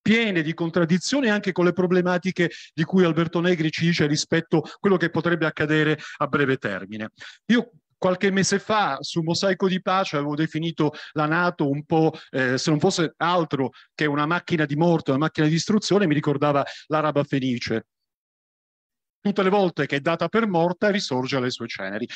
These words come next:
Io non vorrei, eh, quanto abbiamo dimenticato, è vero che il tempo, le immagini, la propaganda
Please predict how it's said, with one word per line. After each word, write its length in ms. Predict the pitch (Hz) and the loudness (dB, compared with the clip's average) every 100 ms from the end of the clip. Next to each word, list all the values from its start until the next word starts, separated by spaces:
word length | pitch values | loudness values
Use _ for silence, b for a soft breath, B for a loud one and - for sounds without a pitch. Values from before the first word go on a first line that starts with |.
| B B | B B
Io 120 | 269 | 2
non 120 | 196 | 4
vorrei, 460 | 165 226 202 160 - _ b | 4 4 2 0 -4 _ b
eh, 280 | - 156 170 | -2 0 0
quanto 440 | - 262 269 185 180 | 2 2 2 2 0
abbiamo 360 | 147 208 180 | 2 2 2
dimenticato, 680 | 160 160 165 175 170 165 151 | 0 0 -2 -2 0 0 0
è 40 | |
vero 220 | 147 220 170 | 2 2 2
che 80 | |
il 160 | 165 151 | 0 0
tempo, 460 | - 190 156 - 139 | 0 0 0 0 2
le 160 | 143 | 4
immagini, 560 | 151 160 170 185 156 139 | 4 2 2 0 -2 -2
la 120 | 139 | 0
propaganda 640 | 147 156 151 180 185 156 | 0 0 2 2 0 0